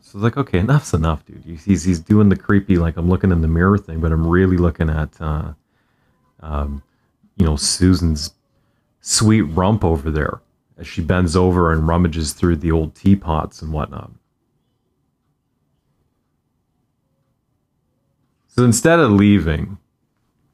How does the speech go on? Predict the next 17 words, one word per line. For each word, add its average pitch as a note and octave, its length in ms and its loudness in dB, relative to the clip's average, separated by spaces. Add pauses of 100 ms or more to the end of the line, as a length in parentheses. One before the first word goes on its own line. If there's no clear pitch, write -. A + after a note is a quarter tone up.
(2250)
he F#2+ 80 0
wants G2+ 300 2
to G2+ 80 0
get F#2 180 2
one F2 300 0
more D#2 300 -4
thing. - 340 -20 (640)
And F2+ 100 -6
he G#2+ 120 4
ends A#2 160 2
up A#2 180 0
in A#2 120 4
the A2 60 2
shoe B2 360 2
aisle. G2 400 -10 (100)
<laughs> - 140 -20
'Cause, A2+ 520 0